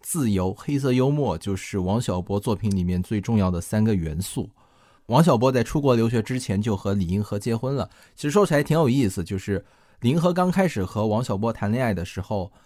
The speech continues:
他一度因为王小波长得不好看，所以想和他分手。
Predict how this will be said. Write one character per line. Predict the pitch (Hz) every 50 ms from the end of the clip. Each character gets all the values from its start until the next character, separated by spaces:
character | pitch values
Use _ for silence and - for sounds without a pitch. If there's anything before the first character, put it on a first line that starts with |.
| _ - -
他 | - 160 156
一 | 160 156 127 131
度 | 135 - 156 147
因 | 131 131 143 151 151
为 | 147 131
王 | 113 104 107 127 127
小 | - - 92 92
波 | 95 117 123
长 | - 95 87
得 | 90 95
不 | 98 - 107
好 | 120 123 85
看， | 80 - - - 123 92 - - _ -
所 | - - 123
以 | 117 123
想 | - - 95
和 | 90 - 107
他 | 110 113
分 | 107 - 139 147
手。 | 143 - 90 80 -